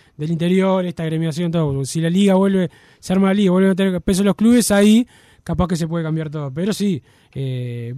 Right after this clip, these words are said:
cre-, creo que ya lo comentamos, Peñarol después del dos mil veintiuno debió haber hecho reventar eh, la mayoría de los tribunales, no lo hizo,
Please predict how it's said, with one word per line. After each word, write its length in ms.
cre-, 280
creo 140
que 60
ya 60
lo 80
comentamos, 420
Peñarol 380
después 260
del 80
dos 60
mil 80
veintiuno 540
debió 260
haber 140
hecho 240
reventar 500
eh, 340
la 80
mayoría 340
de 40
los 120
tribunales, 600
no 200
lo 120
hizo, 380